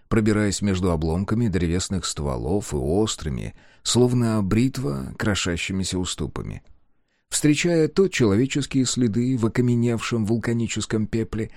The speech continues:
то заросли крапивы, а то и фрагменты древних асфальтовых дорог, в основном давно превратившихся в щебень.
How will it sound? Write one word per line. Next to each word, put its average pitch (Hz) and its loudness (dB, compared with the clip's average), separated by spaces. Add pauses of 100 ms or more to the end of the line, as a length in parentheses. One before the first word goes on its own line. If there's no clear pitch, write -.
(220)
то 131 6
заросли 95 0
крапивы, 101 0
а 78 -2
то 98 0
и 104 4
фрагменты 104 0
древних 104 0 (200)
асфальтовых 95 0
дорог, 95 0
в 82 -2
основном 95 0 (260)
давно 113 2
превратившихся 85 -2
в - -10
щебень. 57 -4